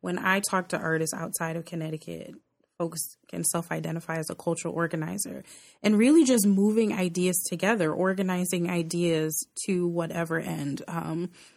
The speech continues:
sometimes that's policy, but then in, in other instances, it's really for a program, an event, or an activity.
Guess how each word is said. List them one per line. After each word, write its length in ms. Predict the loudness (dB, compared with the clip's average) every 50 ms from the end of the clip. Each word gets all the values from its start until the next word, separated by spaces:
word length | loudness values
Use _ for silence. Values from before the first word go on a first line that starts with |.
| -20 -10
sometimes 460 | -4 -2 0 0 0 2 2 2 2 2
that's 160 | 2 0 0
policy, 500 | 0 0 0 2 2 2 2 2 2 2
but 180 | 2 2 2
then 140 | 2 2 2
in, 200 | 0 0 -4 -6 -2
in 140 | 0 0 2
other 360 | 2 2 2 4 4 4 2
instances, 680 | 2 2 0 0 0 0 0 -2 -2 0 0 0 0 0
it's 180 | -2 -2 0
really 260 | 0 2 4 4 2
for 380 | 0 0 0 0 2 2 2 0
a 100 | 0 -4
program, 760 | -6 -2 0 2 2 2 2 -2 -4 -4 -4 -4 -4 -6 -6
an 120 | -4 -6
event, 420 | -6 -4 -2 -2 -2 -2 -2 -4 -6
or 120 | -8 -8
an 100 | -6 -6
activity. 680 | -8 -8 -6 -2 0 0 0 0 0 0 0 -2 -2